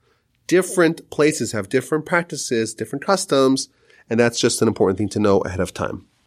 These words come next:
The prayer takes about an hour. Depends, you know, how much singing there is and what the, you know, what the pace is in the particular synagogue. And we walk home and we begin the Shabbat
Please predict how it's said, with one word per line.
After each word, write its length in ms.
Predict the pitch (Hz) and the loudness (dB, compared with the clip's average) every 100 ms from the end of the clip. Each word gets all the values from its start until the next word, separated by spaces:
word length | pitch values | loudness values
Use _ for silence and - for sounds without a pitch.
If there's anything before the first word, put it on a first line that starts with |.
| _ _ _ - | _ _ _ -10
The 80 | - | -6
prayer 360 | - 143 165 | -2 2 2
takes 680 | 165 151 143 143 - - - _ _ | 0 0 -2 -2 -4 -4 -6 _ _
about 360 | - 92 104 113 | -10 -4 0 2
an 120 | 160 | 2
hour. 480 | 135 117 117 175 - _ _ _ _ _ _ | 2 2 2 0 -4 _ _ _ _ _ _
Depends, 760 | - - 104 101 95 - - - | -10 0 2 2 0 -4 -6 -8
you 60 | 87 | -6
know, 80 | |
how 100 | 92 | -2
much 200 | 90 87 | -2 -2
singing 360 | - 160 156 127 | 0 2 4 4
there 160 | 120 110 | 4 6
is 400 | 107 104 98 92 | 6 6 2 0
and 200 | 80 82 | -4 0
what 300 | 95 - - | -2 -2 -4
the, 260 | 92 92 - _ _ _ _ _ | -2 -2 -6 _ _ _ _ _
you 60 | 92 | 0
know, 60 | |
what 100 | 90 | 0
the 80 | 92 | 0
pace 400 | - 110 107 - | 0 2 4 4
is 240 | 107 95 - | 2 0 -2
in 180 | 104 | -2
the 60 | 95 | -2
particular 560 | - - 104 110 101 92 | -2 -2 0 2 2 2
synagogue. 800 | - 101 92 107 120 185 247 - _ _ - | 2 0 0 0 2 2 0 -4 _ _ -8
And 140 | 117 | -2
we 60 | 113 | 0
walk 340 | 107 113 127 | 2 2 0
home 480 | - 131 131 175 240 | 0 2 4 2 0
and 120 | - 113 | -2 0
we 120 | 107 | 0
begin 800 | 110 110 202 214 175 180 190 - _ _ _ _ | 0 0 2 2 2 0 -2 -6 _ _ _ _
the 400 | 110 117 120 120 | -2 2 2 2
Shabbat 720 | - - 123 98 98 98 - | -2 -4 -2 0 2 0 -2